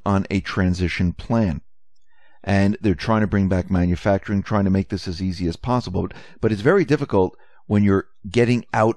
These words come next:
of a central bank system. And remember, it's not just gonna be the U S, it's going to be many other countries that are gonna be going through this as well. It's gonna be global.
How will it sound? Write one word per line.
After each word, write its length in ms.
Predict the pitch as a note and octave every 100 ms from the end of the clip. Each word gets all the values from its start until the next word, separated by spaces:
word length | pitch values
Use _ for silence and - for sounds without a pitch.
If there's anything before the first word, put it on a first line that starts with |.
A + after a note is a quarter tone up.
| -
of 140 | G2
a 100 | F#2+
central 400 | F2+ G#2+ G2 F#2+
bank 280 | E2+ F2+ E2
system. 360 | - A2 F#2 E2+
And 100 | F2+
remember, 300 | G#2+ G2+ F2
it's 100 | A2+
not 180 | G#2+
just 200 | - G2+
gonna 120 | G2+ F2+
be 100 | F2
the 100 | E2+
U 340 | E2+ F2 F#2
S, 260 | G#2 F#2 - - - -
it's 180 | F#2+ -
going 200 | G#2+ G2
to 100 | E2+
be 380 | F#2+ F2+ F2+ - - - - - -
many 360 | F#2 G#2 G#2
other 260 | G#2 G2+ G2+
countries 440 | - F#2 E2 E2
that 100 | E2
are 40 | D#2+
gonna 140 | F2
be 80 | D#2+
going 200 | E2+ D#2+
through 220 | - E2+
this 280 | D2+ - - - - - -
as 200 | F2 C#2
well. 380 | D2+ G2+ E2 A#1+
It's 120 | -
gonna 180 | G2+ E2+
be 100 | D#2+
global. 600 | F#2 F2 F#2+ D2 B1